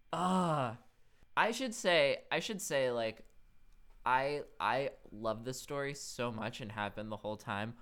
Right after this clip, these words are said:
One of my dream shows for Major Cast Network is just a show where Eric tells me sports stories. <laughs> I'm not, I, this is not a bit.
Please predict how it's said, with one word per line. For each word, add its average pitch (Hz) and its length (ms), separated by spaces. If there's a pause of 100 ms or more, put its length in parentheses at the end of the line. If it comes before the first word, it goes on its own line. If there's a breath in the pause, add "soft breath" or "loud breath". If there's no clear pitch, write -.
(120)
One 131 240
of 151 120
my 139 160
dream 110 640
shows 107 440
for 120 140
Major 123 260
Cast 110 380
Network 107 380
is 113 180
just 113 520
a 110 60
show 104 280
where 101 160
Eric 95 260
tells - 220
me 110 80
sports - 320
stories. - 520 (540)
<laughs> - 560
I'm 151 300
not, 147 140
I, 147 100
this 127 280
is 127 100
not 110 220
a 104 60
bit. 170 380